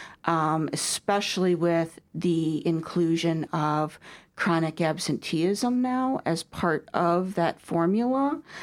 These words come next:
um, because we also run truancy intervention. We are, you know, we are anticipating that the chronic absenteeism part of the formula will help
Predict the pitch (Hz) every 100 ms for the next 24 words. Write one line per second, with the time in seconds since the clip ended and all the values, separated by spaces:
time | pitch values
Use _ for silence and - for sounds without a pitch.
0 | - - - 175 165 165 165 165 175 170
1 | 180 185 170 170 180 160 165 160 170 165
2 | - 170 170 175 214 208 196 185 165 160
3 | 175 240 247 269 285 - - - - -
4 | - 160 180 190 185 175 - 170 170 170
5 | 165 160 - 170 160 180 170 165 160 165
6 | 185 - 165 - 165 160 156 151 147 147
7 | 165 - 156 160 160 160 - 160 - 156
8 | 151 151 - 156 165 - 180 160 - -
9 | 175 190 220 233 262 - - 180 156 -
10 | - - 175 160 - -